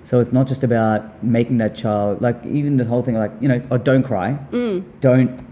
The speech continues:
Speaker 1: don't express that."
Speaker 2: Mm.
Speaker 1: Like, that's not how you wanna raise a child, because you know that if you don't, if you tell that kid that, that's changing the expression to repression. They're gonna
Speaker 2: Yeah.
Speaker 1: repress those emotions. They're gonna repress those feelings. And that's exactly what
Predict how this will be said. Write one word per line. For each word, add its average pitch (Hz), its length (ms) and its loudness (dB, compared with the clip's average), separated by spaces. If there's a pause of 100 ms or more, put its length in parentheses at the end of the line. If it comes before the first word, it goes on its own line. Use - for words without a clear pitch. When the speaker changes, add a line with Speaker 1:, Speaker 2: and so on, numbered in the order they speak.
(340)
Speaker 1:
don't 127 200 2
express - 400 -6
that." 131 280 -6
Speaker 2:
Mm. 202 300 -4
Speaker 1:
Like, 131 100 -6
that's 160 180 -4
not 180 120 -2
how 160 60 -2
you 147 100 0
wanna 135 160 2
raise 110 240 0
a 107 40 -8
child, 135 200 -4
because 131 180 -4
you 135 80 2
know 127 140 0
that 120 80 -2
if 120 100 -6
you 127 60 -2
don't, 120 240 0 (400)
if 139 220 0
you 127 420 6 (680)
tell 156 260 2
that - 300 -2 (220)
kid 156 300 0
that, 120 440 -2
that's 135 240 0
changing 127 340 2
the 120 60 2
expression 117 420 -4
to 117 120 -4
repression. 127 460 -4
They're 104 100 -4
gonna 117 140 2
Speaker 2:
Yeah. 120 40 2
Speaker 1:
repress 123 440 -2
those 113 200 0
emotions. 104 280 -4
They're 117 100 -2
gonna 127 100 0
repress 123 320 -2
those 117 200 -4
feelings. 110 300 -2
And 131 120 0
that's 135 160 -4
exactly 123 400 -2
what 120 240 0